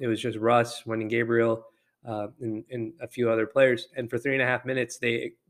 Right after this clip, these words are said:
you know, extended the lead up to seven, got it back down to six, uh, you know, basically held the court against a, a Kevin Durant-led Nets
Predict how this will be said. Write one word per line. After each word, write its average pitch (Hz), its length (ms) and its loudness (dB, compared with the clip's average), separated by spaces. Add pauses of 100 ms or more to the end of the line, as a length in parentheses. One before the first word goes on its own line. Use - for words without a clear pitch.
(220)
you 139 100 -6
know, 185 180 -4
extended 135 440 0
the 127 100 2
lead 131 200 2
up - 140 0
to 151 80 -6
seven, 143 480 0 (480)
got 127 160 4
it 120 100 0
back 117 200 4
down 117 180 0
to 117 80 -2
six, - 480 -2 (440)
uh, 113 180 -4 (200)
you 165 80 -2
know, 107 200 -2 (200)
basically 151 420 2
held 131 240 4
the 120 80 0
court 120 360 -2 (220)
against 123 280 0
a, 113 320 0
a 120 100 0
Kevin 120 300 -2
Durant-led 113 600 -2 (100)
Nets 113 300 -10